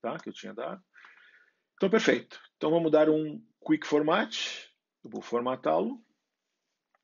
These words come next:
Então, tamo lá. Tá formatando, perfeito, tá ok? Então, ele deu um Quick, tá? Tá formatado. O disquinho, o que eu vou fazer agora, então, é, vou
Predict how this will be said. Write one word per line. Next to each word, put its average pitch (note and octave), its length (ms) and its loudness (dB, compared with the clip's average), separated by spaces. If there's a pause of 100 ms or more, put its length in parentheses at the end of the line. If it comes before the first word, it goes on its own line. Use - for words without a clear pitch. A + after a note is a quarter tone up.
(160)
Então, G2 220 -14
tamo G2+ 200 -12
lá. A#2+ 320 -12 (1700)
Tá F2+ 160 -18
formatando, B2 680 -4 (120)
perfeito, B2 760 2 (300)
tá G2+ 100 -8
ok? - 300 -6
Então, F3 320 -8
ele A2+ 100 -6
deu A2+ 120 -8
um G#2+ 60 -8
Quick, - 300 -8
tá? E3+ 180 -10 (200)
Tá F#2 100 -14
formatado. D3 760 0 (920)
O - 80 -8
disquinho, D#3+ 480 -2
o F3 100 -8
que - 80 -4
eu A#3 40 4
vou F#3+ 60 4
fazer F3 220 2
agora, D3 260 4
então, F3+ 400 0 (540)
é, D#3+ 300 -2 (1600)
vou A2+ 400 2